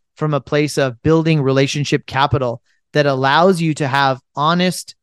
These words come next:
sincere fights, frustrations from both sides in a safe environment. And I think that is proven in the longevity of a lot of my key leaders. We have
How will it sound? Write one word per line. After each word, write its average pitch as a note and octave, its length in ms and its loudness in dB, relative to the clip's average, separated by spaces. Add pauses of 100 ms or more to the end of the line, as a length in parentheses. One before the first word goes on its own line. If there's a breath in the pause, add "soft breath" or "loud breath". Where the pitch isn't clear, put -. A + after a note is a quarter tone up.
(140)
sincere D3+ 920 -2 (460 soft breath)
fights, - 800 -2 (340)
frustrations E3 1040 0 (100)
from D3+ 240 0
both E3 340 0
sides A#2+ 540 -6 (200)
in D#3+ 140 -2
a D#3 80 0
safe D#3+ 500 -2 (160)
environment. C3 560 0 (280)
And D#3+ 100 0
I E3 80 2
think F#3 260 0
that D3+ 240 2 (440)
is C#3 120 -10
proven E3 640 0 (380)
in D#3+ 160 -4
the D3+ 60 -2
longevity D3+ 680 0
of C3 320 -4
a C#3 40 -6
lot C3+ 240 2
of C3+ 80 -4
my B2 120 -6
key C#3 260 -8
leaders. E3 640 0 (260)
We C#3 120 -6
have C3+ 360 0